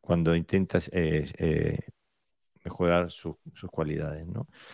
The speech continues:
Y aquí vuelve nuevamente a apuntar a la cualidad, a la doble cualidad del karate jutsu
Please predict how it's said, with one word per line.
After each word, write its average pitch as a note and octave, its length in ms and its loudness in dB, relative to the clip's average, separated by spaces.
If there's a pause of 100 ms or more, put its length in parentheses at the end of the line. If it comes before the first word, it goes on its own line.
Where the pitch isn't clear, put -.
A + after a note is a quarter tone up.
(840)
Y B2+ 180 8
aquí D#3+ 360 10
vuelve D3 480 12
nuevamente B2+ 1000 10
a G2+ 60 12
apuntar G#2+ 800 8
a F2+ 100 4
la E2 180 6
cualidad, F#2 1040 6 (640)
a D#2+ 80 -4
la F2 120 2
doble A#2+ 500 12
cualidad E2 580 0 (220)
del D#2 180 -6
karate F2 640 0
jutsu G#2 500 4